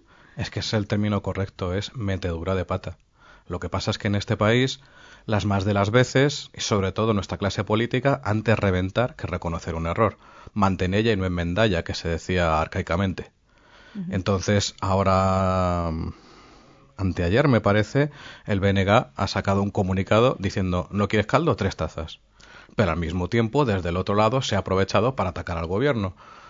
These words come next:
Speaker 1: Con lo cual, yo no detecto limpieza en ninguna parte.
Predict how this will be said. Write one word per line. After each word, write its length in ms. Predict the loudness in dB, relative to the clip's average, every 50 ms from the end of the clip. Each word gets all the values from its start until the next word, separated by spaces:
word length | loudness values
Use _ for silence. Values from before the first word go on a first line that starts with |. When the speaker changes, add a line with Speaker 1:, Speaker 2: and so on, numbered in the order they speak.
| -20 -20 -20 -20 -20 -20 -20 _ _
Speaker 1:
Con 180 | -2 0 2
lo 100 | 2 2
cual, 400 | 2 4 6 6 6 6 4 2 0
yo 160 | 0 2 2
no 120 | 4 6
detecto 380 | 4 4 4 2 0 2 2 2
limpieza 480 | 2 2 2 2 2 0 2 2 2
en 80 | 2 2
ninguna 320 | 0 0 0 0 0 0
parte. 280 | 0 0 0 -2 -4 -12